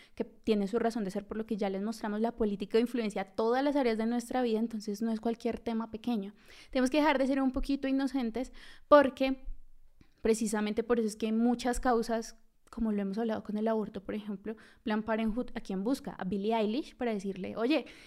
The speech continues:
en tu concierto en Texas, diles que es lo peor que pudo haber pasado para, eh,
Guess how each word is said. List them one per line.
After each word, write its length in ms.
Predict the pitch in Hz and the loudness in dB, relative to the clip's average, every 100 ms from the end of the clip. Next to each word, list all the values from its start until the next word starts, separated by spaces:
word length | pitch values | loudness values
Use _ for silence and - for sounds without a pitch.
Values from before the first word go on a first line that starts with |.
| - | -2
en 100 | 233 | 0
tu 80 | 233 | 2
concierto 400 | 233 226 240 220 | 2 2 0 0
en 100 | 226 | 0
Texas, 380 | 262 254 277 277 | 0 0 -2 -2
diles 260 | 233 190 | -2 -4
que 120 | - 240 | -4 -4
es 40 | |
lo 120 | 208 | -2
peor 280 | 226 226 226 | 0 2 2
que 100 | 226 | 0
pudo 260 | 220 247 262 | 2 6 8
haber 240 | 262 269 | 8 6
pasado 480 | 269 190 302 262 359 | 2 2 4 4 2
para, 320 | 269 226 - - - - | -2 -2 -6 -16 -12 -6
eh, 420 | 202 202 202 | -4 -4 -6